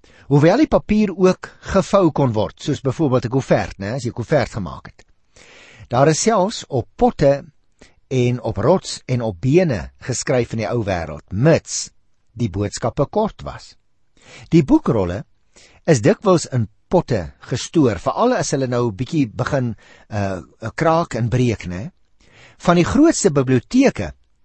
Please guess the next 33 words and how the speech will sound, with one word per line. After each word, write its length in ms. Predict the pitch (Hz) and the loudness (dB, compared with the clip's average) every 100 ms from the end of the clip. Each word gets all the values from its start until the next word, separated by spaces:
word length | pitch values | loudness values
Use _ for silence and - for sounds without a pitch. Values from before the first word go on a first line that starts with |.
| _ _ - | _ _ -8
wat 320 | 107 135 - - _ - | 0 0 0 -20 _ -2
ontdek 380 | 151 127 160 - | 2 4 4 2
is 140 | 185 | 0
uit 100 | 147 | 0
die 120 | 143 | 2
ou 140 | 156 165 | 0 0
wêreld 400 | 107 101 104 101 | -2 -2 -4 -2
was 180 | 120 | -4
byvoorbeeld 520 | - 117 208 190 147 - | -4 -6 -4 0 0 0
by 120 | 113 | -4
Qumran 640 | - 220 143 104 92 113 - _ - | -2 0 2 0 -2 -8 -12 _ -14
en 240 | - 123 110 | -4 -2 0
by 300 | 107 110 110 | 0 0 -2
Nag 300 | 104 120 123 | -2 -2 -2
Hammadi. 580 | 107 127 120 101 90 - _ _ _ _ _ 156 | -2 0 0 0 -6 -12 _ _ _ _ _ -2
Qumran 380 | 156 135 123 120 | 2 2 0 -4
is, 280 | 104 - - | -6 -8 -8
uh, 280 | 104 98 - - | -6 -6 -8 -14
daar 360 | 101 101 104 | -10 -4 -4
op 200 | 107 107 | -4 -10
die 120 | - 101 | -8 -4
noordwestelike 580 | 123 110 127 139 104 117 | -2 0 0 0 -4 -4
oewer 240 | 151 139 120 | -2 -2 -2
van 160 | 107 | -4
die 100 | 101 | -8
Dooie 300 | 90 113 123 | -4 -2 -2
See 320 | 107 143 123 | -4 -4 -4
in 160 | 104 92 - | -4 -8 -8
Israel 400 | 151 170 165 269 - - - - _ | -6 -2 0 -2 -8 -20 -20 -20 _
en 360 | 120 107 104 98 - 101 | -6 -4 -4 -8 -12 -8
die 300 | 101 98 90 | -4 -4 -6
tweede 220 | - 165 160 | 2 4 4
plek, 320 | 147 143 - | 2 0 -2